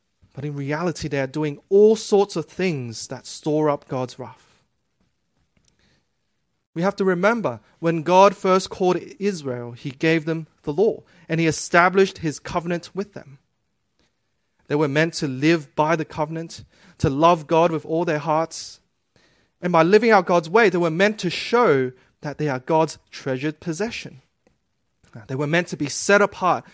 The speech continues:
set apart from all the other nations and be special.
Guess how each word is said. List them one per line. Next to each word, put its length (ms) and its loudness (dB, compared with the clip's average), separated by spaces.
set 260 2
apart 300 2
from 260 -4
all 320 6
the 160 0
other 220 2
nations 960 -4
and 120 -18
be 120 -12
special. 640 -10